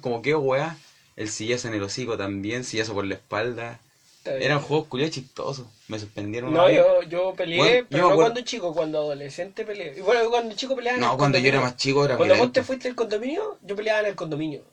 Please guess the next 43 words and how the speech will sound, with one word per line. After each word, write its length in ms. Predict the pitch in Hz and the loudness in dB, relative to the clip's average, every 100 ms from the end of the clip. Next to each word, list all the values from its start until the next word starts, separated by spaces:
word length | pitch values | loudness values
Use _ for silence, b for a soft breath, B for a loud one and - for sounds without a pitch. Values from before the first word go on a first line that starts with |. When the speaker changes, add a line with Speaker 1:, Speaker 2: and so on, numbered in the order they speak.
| _ | _
Speaker 2:
Pero 160 | 151 156 | -2 0
luego 260 | 175 190 | 2 0
en 80 | 190 | 0
la, 260 | 170 160 139 | 0 -2 -4
cuando 240 | 151 151 | -6 -6
es 80 | 180 | -4
de 80 | 190 | -6
escuela, 500 | - - 175 240 302 - _ _ _ - | -10 -4 -2 -2 -4 -8 _ _ _ -16
no 280 | 185 233 | -6 -4
peleé 300 | 262 269 233 | -4 -2 -2
mucho. 460 | 233 269 247 185 151 _ | -2 -4 -4 -6 -6 _
Peleé 580 | - 175 196 220 220 214 | -6 0 2 2 0 -2
más 180 | 196 202 | -2 -4
cuando 240 | - 196 | -4 -4
era 120 | 196 214 | 0 0
adolescente. 600 | 185 147 131 180 - 147 | 0 -4 -10 -14 -14 -10
Speaker 1:
No, 240 | 104 98 107 | -6 -6 -6
yo 100 | 113 | -4
era 60 | |
Speaker 2:
Tenía 220 | 104 - 196 | 0 2 2
Speaker 1:
violento. 240 | 180 165 | 2 2
Speaker 2:
como 160 | 151 139 | -2 -2
catorce, 680 | 135 135 185 220 - 277 | -6 -2 -2 -2 -8 -12
quince, 120 | 254 117 | -10 -2
Speaker 1:
Yo 60 | |
era 100 | 120 | 2
Speaker 2:
y 100 | - 156 | 2 2
ahí 40 | |
Speaker 1:
violento. 360 | 104 - - 101 | 2 2 0 -2
Speaker 2:
sí 80 | 208 | -2
peleaba. 420 | 185 156 131 - _ _ _ - | 0 0 -2 -14 _ _ _ -10
Y 120 | 151 | -2
me 60 | |
gustaba, 540 | 156 143 - 180 190 190 | -2 -4 -6 -2 2 2
pero, 240 | 175 175 | 2 0
pero 160 | 160 180 | 0 2
era 180 | 202 190 | 2 2
pelea 260 | 180 214 | 2 2
con 120 | 202 190 | 2 0
las 100 | 160 | -2
manos, 360 | 156 - 135 - | 0 0 -2 -10
¿cachai? 420 | 143 185 208 262 - | -10 -6 -6 -8 -10
Y, 460 | 151 151 147 139 | -8 -6 -8 -8